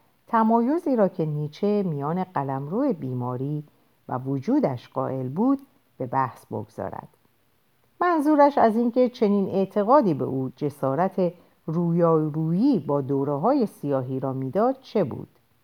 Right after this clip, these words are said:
ولی نه، صبور باش. بهتر از تسلط بر مشاوره را حفظ کنم.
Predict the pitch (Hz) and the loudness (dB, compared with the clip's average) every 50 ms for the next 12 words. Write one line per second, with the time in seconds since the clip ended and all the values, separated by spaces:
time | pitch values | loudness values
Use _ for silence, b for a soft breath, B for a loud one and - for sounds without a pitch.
0 | _ _ _ _ _ _ _ - - 110 117 120 127 123 127 120 104 - - - | _ _ _ _ _ _ _ -10 -8 -6 -6 -6 -4 -4 -4 -4 -4 -6 -8 -14
1 | - _ _ - - - - 143 165 180 160 131 - - - - - - - - | -20 _ _ -6 -6 -4 -2 -2 -2 -2 -2 -4 -6 -8 -12 -12 -16 -20 -20 -20
2 | _ _ _ _ _ _ _ _ _ _ _ _ - 285 269 - 254 247 220 220 | _ _ _ _ _ _ _ _ _ _ _ _ 2 2 4 6 6 6 6 6
3 | 208 - - 185 180 - - 170 160 160 165 175 165 - 156 143 139 139 139 135 | 4 4 2 2 2 6 4 4 4 4 2 0 2 2 2 2 2 0 -4 -8
4 | - - 139 131 139 139 127 131 135 131 139 135 120 135 135 123 - - - - | -4 -4 -4 -4 -2 -4 -4 -4 -4 -2 -4 -4 -4 -4 -6 -6 -8 -10 -20 -12
5 | _ - 101 87 - - | _ -10 -10 -10 -12 -20